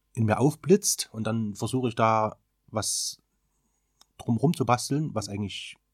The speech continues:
dieser, dieser Gedanke, was das bedeutet. Ja,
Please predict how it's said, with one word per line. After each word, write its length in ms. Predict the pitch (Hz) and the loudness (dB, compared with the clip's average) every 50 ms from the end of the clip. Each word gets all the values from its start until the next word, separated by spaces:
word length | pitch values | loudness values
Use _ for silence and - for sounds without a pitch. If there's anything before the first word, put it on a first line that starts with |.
| _ _ _ _ _ _ _ _ _ _ _ _ | _ _ _ _ _ _ _ _ _ _ _ _
dieser, 640 | - 92 92 98 104 107 113 104 92 104 110 101 104 | -16 -14 -14 -12 -12 -14 -14 -12 -6 -4 -2 0 0
dieser 180 | 95 107 101 98 | 0 0 0 0
Gedanke, 560 | 98 107 - 98 117 135 123 117 107 104 98 90 | -2 2 2 4 4 4 4 4 4 2 2 -2
was 120 | 95 - | -4 -8
das 100 | - - | -8 -8
bedeutet. 480 | - 98 - 95 107 131 185 196 - _ _ - - - - _ _ _ | -8 -6 -4 -2 -2 -2 -4 -6 -8 _ _ -20 -20 -20 -20 _ _ _
Ja, 340 | 104 107 127 160 - - | 6 6 8 6 6 4